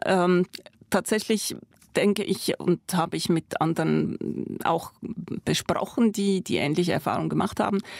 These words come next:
Ähm, ja, man muss das, womit man sich notgedrungen identifiziert, ähm,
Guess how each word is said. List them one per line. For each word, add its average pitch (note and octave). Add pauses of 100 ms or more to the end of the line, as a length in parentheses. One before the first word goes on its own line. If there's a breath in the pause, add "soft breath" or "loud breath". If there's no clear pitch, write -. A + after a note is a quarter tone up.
(440 loud breath)
Ähm, F#3 (380)
ja, G3
man F3+
muss A3
das, G#3+
womit G#3
man G3
sich -
notgedrungen G3
identifiziert, F#3
ähm, G3